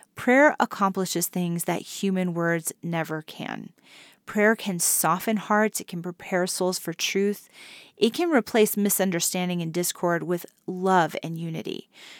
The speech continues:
True prayer brings spiritual fire to a group of believers who might otherwise just be passive. So it's important that we don't just talk about praying, but we really pray together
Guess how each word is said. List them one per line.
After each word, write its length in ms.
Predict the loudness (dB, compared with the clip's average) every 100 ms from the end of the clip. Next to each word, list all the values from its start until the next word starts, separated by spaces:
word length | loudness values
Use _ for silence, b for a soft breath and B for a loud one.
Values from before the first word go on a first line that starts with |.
| B -4
True 380 | -2 4 4
prayer 360 | 2 2 4 4
brings 560 | 4 0 0 0 -2 -2
spiritual 600 | -2 -2 0 0 0 -4
fire 600 | -4 -2 0 0 -2 -6 _
to 380 | -2 4 4 6 4
a 80 |
group 260 | 2 2 2
of 160 | 0 -2
believers 560 | 0 2 4 4 4
who 100 | 4
might 360 | 2 4 2 2
otherwise 500 | 2 2 4 2 2
just 220 | -2 -6
be 100 | -8
passive. 680 | -10 -6 -2 -2 -2 -4 -6 -18 B B B
So 220 | B 2 4
it's 140 | 2
important 400 | 0 0 -2 2
that 100 | 2
we 140 | 2
don't 220 | 2 0 0
just 180 | -6
talk 320 | -6 -6 -4 -2
about 260 | -2 -2
praying, 300 | -2 0 0
but 120 | 0
we 140 | -2 -2
really 280 | 0 0 -2
pray 420 | -8 -6 -2 0
together 580 | -2 -4 -4 -2 -4